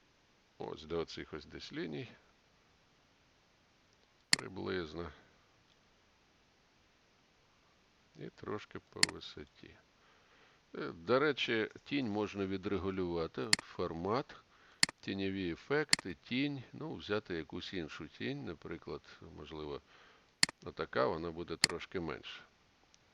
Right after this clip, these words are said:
Тут як у завданні. До речі, можна і тут змінити тіньові ефекти.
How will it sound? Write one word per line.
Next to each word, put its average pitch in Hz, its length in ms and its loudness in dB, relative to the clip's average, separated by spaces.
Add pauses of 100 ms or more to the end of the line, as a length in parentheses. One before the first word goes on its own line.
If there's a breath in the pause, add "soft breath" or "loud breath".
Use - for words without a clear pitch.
(120)
Тут - 180 -16
як 69 200 -6
у 78 80 -8
завданні. 67 560 -6
До - 140 -6
речі, 80 280 -6
можна 76 320 -6
і 73 60 -6
тут - 400 4
змінити 87 680 -4 (760 loud breath)
тіньові 92 420 2
ефекти. 85 580 -4